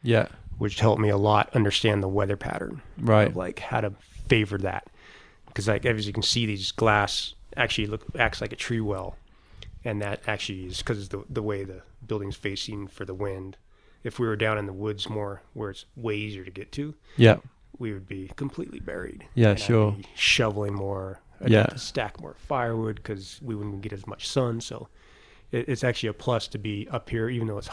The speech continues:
Speaker 2: harder to get up here.
Speaker 1: Yeah. So you spent that first year basically learning about the, the, the land and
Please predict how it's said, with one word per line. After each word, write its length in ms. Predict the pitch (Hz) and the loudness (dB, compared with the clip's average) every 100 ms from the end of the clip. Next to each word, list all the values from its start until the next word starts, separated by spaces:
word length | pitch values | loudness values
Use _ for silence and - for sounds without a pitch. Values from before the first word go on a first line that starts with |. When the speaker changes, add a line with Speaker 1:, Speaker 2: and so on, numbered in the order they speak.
| - | -2
Speaker 2:
harder 200 | 107 110 | 0 0
to 60 | 117 | 0
get 140 | 123 | -2
up 160 | 127 - | -4 -6
here. 220 | 165 170 | -6 2
Speaker 1:
Yeah. 300 | 120 110 107 | 6 6 4
So 140 | - 135 | 4 6
you 120 | 123 | 6
spent 220 | - 117 | 4 4
that 160 | 104 - | 4 4
first 320 | 117 101 - - - - | 4 4 0 -16 -20 -10
year 340 | 123 113 107 | 0 4 6
basically 500 | 104 110 104 107 - 107 | 6 4 4 2 4 6
learning 320 | 104 101 98 | 6 6 6
about 220 | 95 - | 6 6
the, 180 | 95 92 - - - - | 4 2 -2 -16 -16 -2
the, 120 | - - | -2 0
the 100 | - | 4
land 400 | 101 95 95 92 | 6 6 6 4
and 260 | 92 92 | 4 4